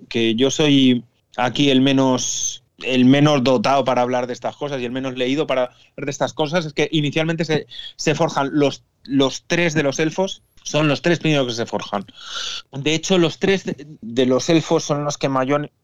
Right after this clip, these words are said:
en los que mayor influencia tiene Sauron, porque es donde enseña Sauron a Celebrimbor a atar los poderes de, de, los poderes de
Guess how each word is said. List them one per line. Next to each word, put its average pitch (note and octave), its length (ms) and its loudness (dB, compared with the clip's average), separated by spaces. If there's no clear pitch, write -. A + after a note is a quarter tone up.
en C#3+ 180 -2
los C3+ 140 -2
que C#3 100 -2
mayor C#3 200 2
influencia D3+ 540 0
tiene C#3 260 0
Sauron, C#3+ 500 0
porque C#3+ 380 0
es - 240 -4
donde C#3 720 -2
enseña C3+ 840 0
Sauron D3+ 760 0
a A#2 420 -10
Celebrimbor D3+ 800 -2
a D3 520 -2
atar D#3 340 -2
los D3+ 220 -4
poderes D#3 440 -2
de, C#3 280 0
de, C3 360 -2
los C3+ 280 2
poderes D#3 400 2
de C#3+ 220 0